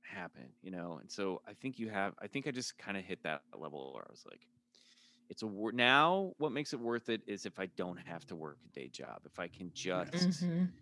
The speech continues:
Speaker 1: keep doing this and accepting this is the job, this is the thing, this is gonna be the thing where you're gonna stress a lot and be unemployed for most of the year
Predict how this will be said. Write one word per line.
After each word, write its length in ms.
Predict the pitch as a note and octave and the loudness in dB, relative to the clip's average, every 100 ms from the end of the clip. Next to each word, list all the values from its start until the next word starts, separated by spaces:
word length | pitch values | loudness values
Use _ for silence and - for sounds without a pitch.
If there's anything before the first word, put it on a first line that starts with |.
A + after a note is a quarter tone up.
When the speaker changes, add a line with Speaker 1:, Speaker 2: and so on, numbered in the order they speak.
| - - | -20 -4
Speaker 1:
keep 340 | B2+ C#3+ - | -2 -2 0
doing 640 | A#2+ A#2+ A2+ A2+ A2 G#2+ - - - | 0 2 2 0 -2 -4 -8 -12 -4
this 460 | F#2 F2+ - - - - | -4 -4 -6 -8 -10 -8
and 120 | G2+ | -8
accepting 880 | G2 - - A#2+ A#2 - B2 B2+ B2+ - - _ - | -6 -4 0 2 0 -2 -2 -2 -4 -12 -20 _ -12
this 160 | - | -8
is 100 | C3 | -8
the 100 | D3 | -8
job, 420 | D3 G3 G3+ A#2 - | 0 4 4 2 -2
this 180 | G#2 - | -8 -8
is 80 | G#2+ | -6
the 120 | C3+ | -6
thing, 440 | - F3+ B2+ F2 - | 0 0 0 -4 -8
this 160 | G2 A2 | -8 -8
is 60 | |
gonna 220 | - B2 | -4 -4
be 100 | A#2+ | -2
the 120 | B2+ B2 | -2 -2
thing 220 | A#2+ A#2 | 0 2
where 100 | A2 | 2
you're 100 | G2+ | 2
gonna 140 | G2 | -2
stress 380 | - - G2+ - | -4 -2 -2 0
a 60 | B2 | 2
lot 360 | A#2+ B2 - _ _ _ _ _ _ _ _ _ | 6 6 2 _ _ _ _ _ _ _ _ _
and 240 | G#2 G#2 - | -10 -10 -4
be 460 | A2+ A2+ A2+ A#2 - - | -2 2 0 -2 -6 -6
unemployed 880 | A2 A2 A2 A2+ A2 G#2+ G#2 G#2 F#2 | -2 -2 0 2 6 8 8 6 2
for 280 | - G#2 G#2 | -6 -2 0
most 320 | G2 G2 - | 0 0 -4
of 60 | G2 | -4
the 80 | |
year 520 | F#2+ F#2 F#2 F#2 F2 | -2 0 2 2 0